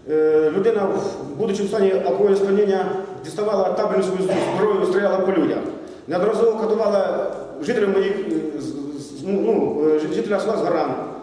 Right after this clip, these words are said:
о, жителя, жителів Любомльського району. Особисто мене.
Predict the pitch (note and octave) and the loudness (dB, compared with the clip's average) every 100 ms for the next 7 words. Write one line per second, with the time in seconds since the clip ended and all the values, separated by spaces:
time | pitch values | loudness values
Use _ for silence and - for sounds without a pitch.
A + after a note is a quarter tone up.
0 | - - D3 C#3 C3+ G#3+ G3+ G3 F3+ F3+ | -18 -12 -4 -2 0 0 0 0 0 -2
1 | - A#3 G#3+ G#3 G3 - - D#3+ G#3 G3+ | -2 -2 -2 -2 -2 -6 -8 -2 2 2
2 | - G3+ G3 D#3+ - - - - E3+ A#3 | 2 2 2 2 0 -4 -8 -6 -4 -2
3 | C4+ B3+ A3+ F3 - | 0 0 0 0 -2